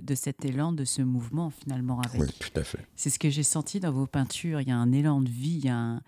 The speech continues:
Speaker 1: il y a des couleurs très éclatantes. Et, et c'est marrant parce que je parlais avec, euh, des gens qui, qui, qui sont vos proches, qui étaient là pour le vernissage. Et ils disaient, « C'est fou, Fernand est quelqu'un de très sobre a priori. Et là, dans ses peintures, on voit toute l'exubérance de la vie qu'il y a encore en lui. »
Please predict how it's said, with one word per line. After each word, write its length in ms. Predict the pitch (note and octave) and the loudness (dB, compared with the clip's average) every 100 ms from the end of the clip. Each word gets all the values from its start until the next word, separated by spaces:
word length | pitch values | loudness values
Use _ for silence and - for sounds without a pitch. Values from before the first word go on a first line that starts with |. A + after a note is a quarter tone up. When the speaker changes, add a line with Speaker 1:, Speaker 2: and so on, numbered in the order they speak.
| _ - | _ -6
Speaker 1:
il 40 | |
y 20 | B2+ | -2
a 20 | |
des 100 | B2+ | -2
couleurs 360 | - D#3+ C#3 | 0 0 0
très 300 | - F3 F3 | -2 0 0
éclatantes. 680 | E3 - C3 E3+ E3 D3 - - - - - - | 0 -2 -2 0 0 0 -8 -14 -20 -20 -16 -2
Et, 240 | C#3+ B2 | 0 0
et 40 | C3 | -2
c'est 160 | - C#3 | 0 2
marrant 240 | C3 D3+ | 2 2
parce 160 | D#3 - | 0 0
que 80 | |
je 100 | C3+ | -2
parlais 240 | - B2+ D3 | -2 -2 0
avec, 340 | C3 C3+ - | -2 -4 -4
euh, 320 | C3 A#2+ B2 - C3+ - | -6 -4 -6 -8 -12 -6
des 200 | D#3 C#3 | 0 2
gens 300 | C3+ C#3+ C#3 | 2 2 0
qui, 340 | - G#2 A#2 | -4 -10 -10
qui, 240 | - - - | -8 -8 -8
qui 140 | - - | -10 -6
sont 120 | C3+ | -4
vos 120 | B2+ | -4
proches, 360 | - D#3 D#3 - | -2 -2 -2 -4
qui 80 | |
étaient 160 | B2+ C3+ | -6 -4
là 100 | C#3 | -6
pour 160 | - C3 | -2 0
le 80 | |
vernissage. 720 | A#2+ A#2+ A#2+ A2+ D#3 E3 D#3+ | 2 2 2 2 0 0 -2
Et 180 | A#2+ C3+ - - - - _ D3 | -4 -6 -10 -20 -20 -20 _ -4
ils 60 | |
disaient, « 180 | C3 D#3+ | 2 2
C'est 180 | - D#3 | 4 0
fou, 240 | - G#3 | 0 -2
Fernand 560 | F#3 E3+ D3 D#3+ F3+ F3+ | 0 2 4 6 6 4
est 80 | D3 | 2
quelqu'un 320 | C#3 - E3+ | -2 -2 -2
de 140 | D#3 | -2
très 240 | C#3 - C#3 | -4 -2 0
sobre 680 | - F3 E3+ D#3 B2 - _ _ _ | 4 4 4 2 -4 -8 _ _ _
a 100 | D#3+ | -4
priori. 760 | - - D3+ D3+ C#3 C#3 F#3+ G3+ - - - - | -2 -2 2 4 6 4 0 -2 -10 -20 -14 0
Et 140 | D3+ | 4
là, 180 | D3 E3+ | 4 4
dans 280 | D3+ D#3+ D#3 | 2 0 0
ses 180 | E3+ | -2
peintures, 580 | D3+ D3 C#3 - F3+ F3 | 2 2 2 0 2 2
on 60 | C#3+ | 2
voit 220 | C3 D3+ | 2 -2
toute 200 | - - | -4 -4
l'exubérance 840 | E3+ D3 D3 D3 C3+ D3+ E3 E3 | -2 -2 2 4 4 6 4 4
de 100 | D3 | 2
la 140 | C#3 C#3 | 2 2
vie 240 | C3+ D#3+ | 2 -2
qu'il 200 | - C#3+ | -4 -2
y 60 | C#3+ | 0
a 100 | D3+ | 2
encore 440 | C3 - D3+ C#3+ | 0 0 0 4
en 80 | C3+ | 4
lui. » 280 | C3 C3+ | 4 2